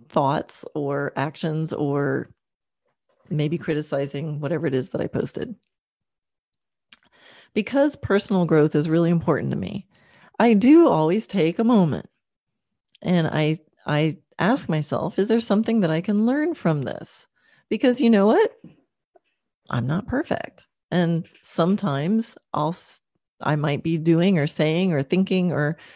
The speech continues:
believing something, and it's actually not factual, or, or I'm, I'm off course somehow. And sometimes people will post something and I go, "Whoa,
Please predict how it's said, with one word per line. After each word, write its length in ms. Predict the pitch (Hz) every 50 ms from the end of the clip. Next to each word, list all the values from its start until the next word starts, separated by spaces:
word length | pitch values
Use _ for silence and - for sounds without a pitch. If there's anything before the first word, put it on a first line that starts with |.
| - - - - _ _ _ -
believing 540 | 175 170 170 202 220 254 254 262 220 190
something, 680 | 185 - 180 143 139 139 - 151 135 131 147 208 240 254 - _ _ _ _ _ _ _ -
and 120 | 196 214
it's 120 | 220 226 254
actually 260 | 247 247 - 302 233
not 220 | 185 - - -
factual, 640 | - - 156 165 185 226 - - 247 262 262 240 240
or, 180 | 196 156 139 151 - -
or 180 | - 143 160
I'm, 280 | 160 131 131 135 131 - _
I'm 200 | - 127 135 127
off 400 | - - 131 135 139 - - - _
course 520 | - - 185 220 277 294 302 294 - - - _ - - - _ _ _ _
somehow. 800 | - - 190 190 196 175 180 185 175 160 190 202 226 262 311 - _ _ _ _ _
And 240 | 208 220 214 214 214
sometimes 1000 | - - - - 202 208 269 403 392 - 233 - - 170 170 208 269 - - - _ _ _ _ _ _ _ _ _ _
people 300 | - 208 208 - 214 214
will 100 | 202 190
post 320 | 196 - 180 151 196 -
something 380 | - 151 139 135 - - 160 180
and 80 | 180 190
I 60 | 175
go, 140 | - 170 156
"Whoa, 680 | 160 165 - - - 311 302 247 160 151 160 165 -